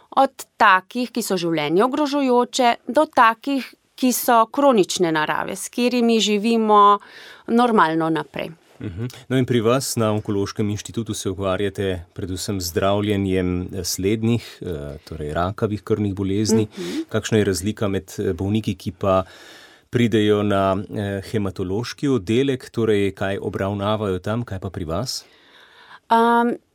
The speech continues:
Speaker 1: pri nas je včasih ta delitev zelo umetna, ampak v osnovi se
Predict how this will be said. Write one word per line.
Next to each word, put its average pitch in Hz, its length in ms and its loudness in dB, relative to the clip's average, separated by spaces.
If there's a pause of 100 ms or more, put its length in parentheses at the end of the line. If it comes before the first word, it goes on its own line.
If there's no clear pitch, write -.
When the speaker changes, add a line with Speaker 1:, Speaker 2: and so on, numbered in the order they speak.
(220)
Speaker 1:
pri 254 200 -6
nas 294 260 2
je 277 100 2
včasih 233 580 0
ta 220 280 4
delitev 214 640 2
zelo 196 460 2
umetna, 165 600 2 (220)
ampak 220 360 2
v 208 60 0
osnovi 226 800 4
se - 440 2